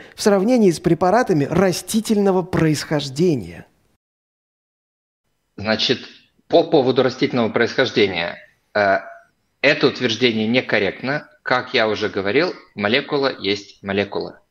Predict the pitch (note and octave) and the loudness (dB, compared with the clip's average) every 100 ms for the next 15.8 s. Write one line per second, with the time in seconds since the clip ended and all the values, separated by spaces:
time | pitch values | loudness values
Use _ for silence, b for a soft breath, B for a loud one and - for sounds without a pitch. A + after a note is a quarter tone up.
0 | _ b b b _ - G#2+ A2 C#3+ E3 | _ b b b _ -2 2 2 2 -2
1 | - D3 C3+ C3+ C#3+ A#2+ A2+ B2 - D#3 | 0 0 0 -2 -2 0 0 -2 -6 -4
2 | D#3+ - _ _ G2+ G#2 G2+ G2 - G#2+ | -4 -8 _ _ -2 0 0 -4 -2 0
3 | G#2 G#2 G2+ G2+ - G#2+ G#2 C#3+ D3 - | 2 2 0 -2 -2 -2 2 0 0 0
4 | D3+ D3+ - - _ G#2+ G2+ C3 C#3+ - | 0 0 -4 -16 _ -6 0 0 -2 -2
5 | C#3+ C3+ C3 - - A#2 A#2+ A#2 A#2 G2+ | 0 0 0 -4 -2 0 2 2 2 -2
6 | G2 G#2 G#2 G#2+ G#2+ G#2+ G2+ - F#2 F#2+ | 0 2 2 2 2 0 -2 -10 -12 -10
7 | F#2 F#2 F2+ F2+ F2 F#2 - F#2 F2 - | -10 -12 -12 -12 -14 -14 -10 -8 -8 -10
8 | - - - G2+ G2+ B2+ B2 G#2+ G2+ G2 | -16 -20 -8 -6 0 0 0 -2 -2 0
9 | A2 - G2 - G2+ G2 B2 B2 G2+ G2 | 0 0 -4 -2 0 0 0 -2 -10 -4
10 | A2+ A2 - G#2 G2 B B B _ G2 | -2 -2 -2 -2 -2 B B B _ -4
11 | G2 G#2 G#2+ G2+ G2+ G#2+ G#2 G2+ F#2+ G2+ | -2 -2 -2 -2 -2 -2 0 0 -2 -4
12 | G#2 F#2+ - - - - B B B B | -2 -2 -2 -4 -4 -4 B B B B
13 | _ _ _ _ - C3+ C#3 A#2+ C#3 D#3 | _ _ _ _ 0 4 6 6 4 2
14 | C3 A2+ B2+ A#2 C3+ B2 A2+ G2+ A#2 G#2 | 0 2 0 0 -2 -2 -2 -2 -2 -2
15 | - A2 - G#2+ G2 - E3 - | -4 -6 -2 -4 -4 -4 -6 -6